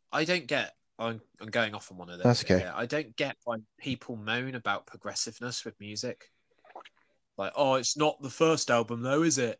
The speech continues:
Speaker 1: And I'm like, "No, it's the fourth."
Speaker 2: <laughs>
Speaker 1: Like, they're not, they're, they're not here for you, mate. Like,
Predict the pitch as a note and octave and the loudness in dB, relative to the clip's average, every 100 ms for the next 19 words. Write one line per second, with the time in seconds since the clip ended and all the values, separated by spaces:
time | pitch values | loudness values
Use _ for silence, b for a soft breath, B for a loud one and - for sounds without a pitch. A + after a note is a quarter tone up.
0 | - G#2 A2 A2+ C3+ C#3+ F#2+ G2 - A#2+ | -10 -10 -6 -8 -2 -2 -2 -4 -6 -8
1 | - F#3 A#2+ F2+ - D3+ - - A#2+ A2 | 0 2 2 2 6 8 10 10 8 8
2 | C3 D3+ C#3 B B B B - - - | 8 8 8 B B B B -2 2 2
3 | C#3+ E3 - _ _ _ b b b - | 2 -2 -4 _ _ _ b b b 2
4 | D3 - D3 D3 E3 - - E3+ F3+ - | 2 2 2 4 4 2 0 4 4 0
5 | G#2+ F#2+ F#2 F2 G2+ C#3 - _ _ A#2 | -14 -10 -10 -8 -6 -6 -8 _ _ 0
6 | A#2+ A#2+ | 2 2